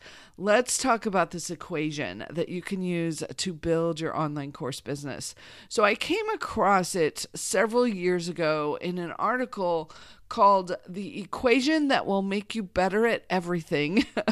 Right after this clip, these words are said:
<laughs> by Brad Stulberg. So talk about a clickbait title. I mean, I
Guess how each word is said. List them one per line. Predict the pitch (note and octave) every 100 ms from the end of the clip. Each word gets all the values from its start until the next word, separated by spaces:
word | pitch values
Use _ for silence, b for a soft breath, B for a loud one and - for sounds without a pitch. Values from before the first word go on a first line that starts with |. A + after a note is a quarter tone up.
| -
<laughs> | - D#4+ C4 -
by | G3
Brad | F#3 F3+ G#3 G#3+ A3 G#3 F3+
Stulberg. | - - G3+ F3 D3+ A#2 A#1+ - F#3
So | - G#3+
talk | G3 B3 E4+ -
about | F#4 A3+
a | D3
clickbait | - - G3+ G3+ F#3+ D#3+ -
title. | F#3+ G3 D#3 G2+
I | G#2
mean, | F#3+ F3+ F3+ E3 - B B -
I | A#3+